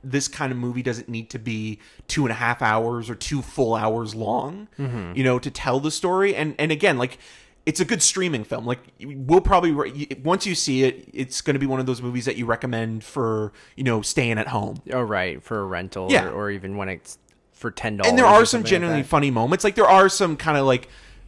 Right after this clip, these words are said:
Speaker 1: okay, yeah, he's saying the F word or what have you. But, but again, like, it's more funny when you just have characters that are young and they kind of misinterpret things.
Speaker 2: Right.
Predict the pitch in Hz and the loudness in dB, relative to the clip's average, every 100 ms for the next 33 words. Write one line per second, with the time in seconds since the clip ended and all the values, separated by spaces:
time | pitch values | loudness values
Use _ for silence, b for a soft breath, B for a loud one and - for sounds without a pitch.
0 | - 160 156 147 120 104 113 123 123 - | -2 2 4 4 4 4 2 0 -2 0
1 | 120 113 113 110 104 - 113 110 110 107 | 0 0 0 0 -2 -2 0 0 0 0
2 | 120 110 117 117 143 143 - - - 127 | -2 -2 0 4 4 4 -2 -20 -4 4
3 | 151 143 160 139 135 131 - _ - 160 | 4 4 2 4 2 0 -6 _ 0 0
4 | 151 160 170 202 196 - 151 160 151 143 | 0 0 4 4 2 0 0 0 0 0
5 | 135 135 131 127 131 143 131 - 127 127 | 0 -4 -8 -6 -4 -2 -2 0 -2 0
6 | 143 120 120 117 - B B B B - | -2 0 2 2 0 B B B B 4
7 | 135 127 113 120 120 123 120 120 120 - | 4 4 4 4 4 0 -4 -4 -4 -4
8 | 131 120 120 127 135 113 - 127 - 139 | -2 -2 -2 -2 -2 -6 0 0 0 -4
9 | - 175 190 202 202 120 113 98 82 | -2 -2 -2 -6 -6 -2 2 0 -2